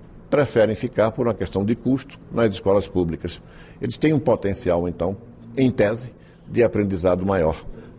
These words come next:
Tem um processo de competência maior nesse ensino-aprendizado. Nós apenas colocamos que aquelas que têm nota quatro, óbvio, seriam aquelas mais indicadas, no sentido de uma qualidade a ser oferecida.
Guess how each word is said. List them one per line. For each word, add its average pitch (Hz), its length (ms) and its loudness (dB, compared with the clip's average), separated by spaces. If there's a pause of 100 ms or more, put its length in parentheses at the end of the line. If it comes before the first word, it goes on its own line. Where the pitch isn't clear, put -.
Tem 113 100 2
um 104 300 0
processo 104 460 0
de 95 80 -4
competência 92 560 -2
maior 98 480 2 (340)
nesse 101 300 0
ensino-aprendizado. 90 1040 0 (180)
Nós 110 260 2
apenas 131 380 0
colocamos 180 560 2
que 180 80 0
aquelas 135 360 2
que - 140 -8
têm 113 160 0
nota 104 320 0
quatro, 143 560 -2 (140)
óbvio, 127 420 0 (140)
seriam 110 480 2
aquelas 101 420 0
mais 104 240 2
indicadas, 98 680 -2 (280)
no 90 100 -2
sentido 98 500 -2
de 98 160 -2
uma 98 140 0
qualidade 85 580 0
a 92 60 0
ser 92 140 -2
oferecida. 82 520 -4